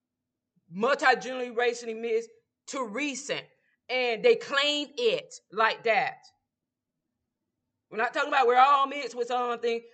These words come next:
and but the people are classifying themselves as black or white. We're ca-, talking about the people that are recently mixed or multi-generationally mixed, and it's created a different experience for them.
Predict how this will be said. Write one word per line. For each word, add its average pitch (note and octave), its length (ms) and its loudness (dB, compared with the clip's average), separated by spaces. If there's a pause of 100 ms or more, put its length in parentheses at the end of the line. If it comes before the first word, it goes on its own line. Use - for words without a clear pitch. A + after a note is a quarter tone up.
and A3+ 140 -2
but A#3 100 0
the G#3+ 60 -4
people A#3 240 -6
are - 20 -2
classifying A3 480 -2
themselves G#3+ 320 -6
as F3+ 100 -10
black G#3 320 -2
or G3+ 60 -12
white. G3+ 140 -2
We're G#3 80 -6
ca-, B3+ 320 0
talking B3+ 260 -6
about A3 140 -2
the F#3+ 80 -12
people G#3+ 160 -16
that G3+ 100 -4
are F3 100 -8 (220)
recently C4 520 -8
mixed A3 440 -4 (240)
or G3+ 80 -2
multi-generationally A#3 1120 -4
mixed, G#3 300 -6
and A3 120 -4
it's A3+ 200 -2
created A#3 480 -2
a G#3 100 -2
different A#3+ 380 -6
experience - 600 -8
for C4 280 6
them. A3 340 -2